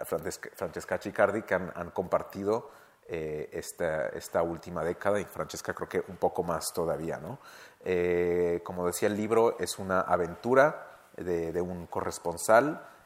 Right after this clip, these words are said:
y, eh, vamos a trave-, a través de estas páginas a, a encontrarnos, a conocer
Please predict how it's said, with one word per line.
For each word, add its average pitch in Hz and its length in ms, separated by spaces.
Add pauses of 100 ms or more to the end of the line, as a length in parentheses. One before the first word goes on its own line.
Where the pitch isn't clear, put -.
(140)
y, 110 380
eh, 80 920
vamos 95 320
a 104 80
trave-, 95 480
a 82 100
través 90 320
de 95 40
estas - 280
páginas 101 640
a, 78 360 (420)
a 87 120
encontrarnos, 101 800
a 85 60
conocer 101 640